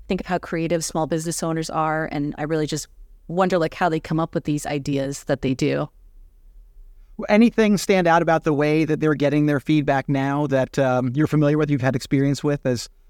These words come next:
Speaker 2: being maybe not the best way?
Speaker 1: Yeah, I think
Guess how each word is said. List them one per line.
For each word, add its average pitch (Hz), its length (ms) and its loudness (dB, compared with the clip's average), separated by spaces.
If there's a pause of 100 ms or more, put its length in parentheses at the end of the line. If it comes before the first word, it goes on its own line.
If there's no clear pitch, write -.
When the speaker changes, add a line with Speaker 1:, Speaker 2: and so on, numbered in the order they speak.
(100)
Speaker 2:
being 185 280 2
maybe 233 300 4
not 170 260 2
the 139 80 -4
best 143 280 -2
way? 160 280 -2 (580)
Speaker 1:
Yeah, 302 380 2
I 226 80 0
think - 400 -6